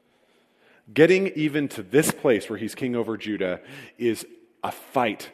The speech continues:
It was a fight for every inch. It was a fight for every step. And now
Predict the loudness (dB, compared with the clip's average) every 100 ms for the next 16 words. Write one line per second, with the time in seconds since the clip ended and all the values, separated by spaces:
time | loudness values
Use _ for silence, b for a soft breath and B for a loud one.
0 | -8 -2 -2 4 4 4 0 -2 4 4
1 | 4 0 2 -2 -4 -2 0 2 6 8
2 | 8 4 4 4 6 0 6 6 6 0
3 | 0 4 6 8 8 6